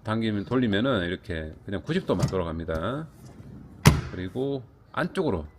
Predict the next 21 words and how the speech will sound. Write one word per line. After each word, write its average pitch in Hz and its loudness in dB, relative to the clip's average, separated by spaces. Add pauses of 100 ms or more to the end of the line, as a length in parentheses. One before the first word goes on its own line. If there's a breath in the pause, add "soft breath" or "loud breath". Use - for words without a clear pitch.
돌려야지 101 0 (220)
백팔십 104 -4
도 85 -8
돌아가게 87 -4
됩니다. 82 -6 (440)
레버 101 -2
들고 123 -2
당기고 117 0
이제 87 -4
돌리면은 139 0
이렇게 92 -8 (720)
돌아가죠. 120 0 (2000)
이렇게 82 -14
고정이 104 -2
됩니다. 85 -8 (800 loud breath)
그리고 110 0
앞쪽 - -8
레버를 107 0
들고 120 -2
뒤로 101 2
밀면은 113 -2